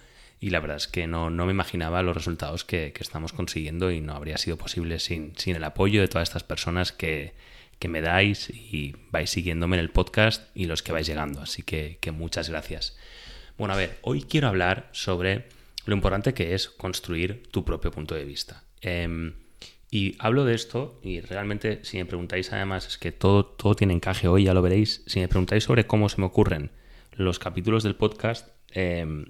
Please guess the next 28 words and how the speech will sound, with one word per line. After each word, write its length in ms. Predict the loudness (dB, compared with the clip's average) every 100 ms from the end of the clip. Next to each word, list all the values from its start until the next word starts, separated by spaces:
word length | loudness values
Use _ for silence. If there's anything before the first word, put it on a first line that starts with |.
| -6 0
ya 120 | 2
sabéis 220 | 2 2
que 80 | 0
en 60 |
casa 260 | 0 0 0
de 60 | 0
herrero 200 | 0 0
cuchara 340 | -2 0 0
de 100 | 0
palo, 340 | 4 6 6 2 -20 -20 -8
no 100 | 0
es 80 | 2
que 120 | 4
haya 160 | 2 2
construido 800 | 0 -2 -2 0 2 0 -4 -10
un, 260 | -2 0 2
un 160 | 4 4
embudo 500 | 4 10 12 12 8
a 80 | 4
través 340 | 0 0 2
de 80 | 2
mi 120 | 0
podcast 640 | -2 -4 0 0 0 0 -4
y 60 |
que 160 | -2 -4
cada 240 | 0 0
capítulo, 640 | 0 0 0 4 2 2 -4 -20 -20 -20 -6
em, 560 | 2 2 2 0 -4